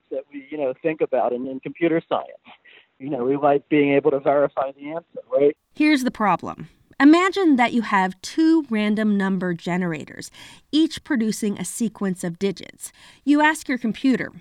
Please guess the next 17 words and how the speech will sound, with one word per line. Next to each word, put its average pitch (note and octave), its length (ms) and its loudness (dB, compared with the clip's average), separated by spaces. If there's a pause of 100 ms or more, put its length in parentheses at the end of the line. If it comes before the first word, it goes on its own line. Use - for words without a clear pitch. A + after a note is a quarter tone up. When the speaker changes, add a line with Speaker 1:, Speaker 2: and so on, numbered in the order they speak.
(120)
Speaker 2:
"Are C#4 160 -2
the C#4+ 120 0
two F#4+ 360 -4
sequences B3 760 -2
completely A#3 580 -2
independent G#3 640 -2
from G3 200 -4
each F3 200 -8
other, G#3+ 360 -2 (420)
or D4+ 120 0
are D4+ 280 2
they G4+ 140 -4
related A3+ 580 -2
in G#3+ 180 -2
a G#3+ 60 0
hidden B3+ 540 0
way, D#3+ 160 -8